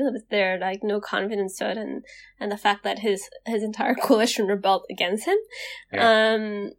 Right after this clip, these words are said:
Speaker 1: second, it's, like, a legislative body. So they get to, um, create laws, write laws, and then have it be pushed to the president to be approved.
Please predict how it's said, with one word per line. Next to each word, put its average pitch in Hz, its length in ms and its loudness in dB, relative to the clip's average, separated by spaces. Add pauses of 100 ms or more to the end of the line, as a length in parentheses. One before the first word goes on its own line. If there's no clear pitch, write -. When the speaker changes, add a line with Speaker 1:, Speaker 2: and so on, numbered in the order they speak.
(180)
Speaker 1:
second, 240 580 4
it's, - 220 -4
like, 202 160 -4
a 214 60 0
legislative 202 600 -4 (100)
body. 208 540 2 (480)
So 214 480 2
they 202 220 2
get 214 420 0
to, 202 560 2 (220)
um, 190 500 -2 (440)
create 208 600 2
laws, 190 580 2 (300)
write 226 260 4
laws, 190 540 2
and 196 160 0
then 185 140 -2
have 196 280 -4
it 180 260 -6
be 170 280 -8 (120)
pushed - 460 -6
to 202 420 -4
the 208 60 -6
president 196 500 -2
to - 120 -8
be - 320 -8
approved. 254 580 2